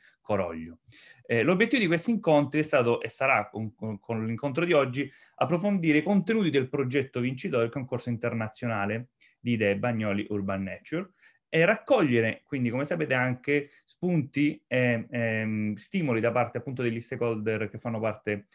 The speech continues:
dell'area per una completa e condivisa valorizzazione del nuovo volto di Bagnoli. Oggi, come sapete, sarà possibile anche analizzare il progetto Balneolis e la nuova stagione, eh, Felix su tre temi specifici.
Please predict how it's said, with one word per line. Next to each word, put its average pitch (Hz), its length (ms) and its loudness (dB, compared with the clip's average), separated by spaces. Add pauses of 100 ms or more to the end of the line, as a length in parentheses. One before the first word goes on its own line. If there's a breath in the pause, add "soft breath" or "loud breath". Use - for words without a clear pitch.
(200 soft breath)
dell'area 110 580 2
per 190 120 0
una 185 140 4
completa 160 300 0
e 131 60 -2
condivisa 135 840 -2 (520)
valorizzazione 123 640 0
del 120 100 -2
nuovo 120 200 0
volto 104 500 -2
di 110 260 -4
Bagnoli. 90 680 -8 (680 loud breath)
Oggi, 175 520 4
come 143 240 -2
sapete, 131 440 2
sarà 151 220 0
possibile 143 460 -2
anche 127 340 0
analizzare 143 380 0
il 127 60 -6
progetto 143 420 -4
Balneolis 147 720 0
e - 80 -8
la 127 80 0
nuova 123 260 0
stagione, 117 680 -2
eh, 107 340 -4
Felix 117 720 -4
su - 260 -6
tre 156 200 0
temi 131 200 -2
specifici. 104 680 -8